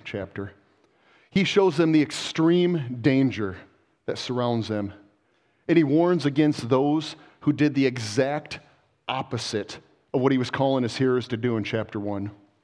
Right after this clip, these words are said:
So please follow along as I read these warnings and descriptions of these false messengers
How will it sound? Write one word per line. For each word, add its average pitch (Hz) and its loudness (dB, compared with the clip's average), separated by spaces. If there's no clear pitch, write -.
So 143 2
please 165 2
follow 151 0
along 151 2
as 143 -2
I 123 4
read 135 2
these 123 -2
warnings 131 -2
and 127 -2
descriptions 120 -2
of - -8
these 113 -6
false 127 -6
messengers 107 -4